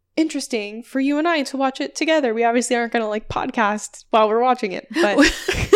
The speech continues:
Speaker 2: We do live commentary.
Speaker 1: <laughs> Yeah.
Speaker 2: But yeah, I had, I completely forgot about the estranged husband and what he must have been going through. Like, if they were on
Speaker 1: Yeah.
Speaker 2: the brink of, like, reconciliation.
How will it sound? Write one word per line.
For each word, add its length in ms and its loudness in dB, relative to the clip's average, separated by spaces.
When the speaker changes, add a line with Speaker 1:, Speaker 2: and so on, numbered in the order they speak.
Speaker 2:
We 160 6
do 240 -2
live 240 -4
commentary. 720 -2
Speaker 1:
<laughs> 60 -18
Yeah. 120 4
Speaker 2:
But 80 -4
yeah, 120 -2
I 100 -4
had, 340 -8
I 240 -10
completely 460 -4
forgot 260 -12
about 160 -10
the 100 -12
estranged 420 -10
husband 280 -8
and 100 -6
what 120 -12
he 120 -10
must 220 -10
have 80 -14
been 140 -8
going 260 -12
through. 180 -12
Like, 180 -8
if 100 -14
they 120 -6
were 120 -6
on 260 -4
Speaker 1:
Yeah. 540 -2
Speaker 2:
the 60 -8
brink 380 -6
of, 240 -10
like, 540 -8
reconciliation. 1120 -4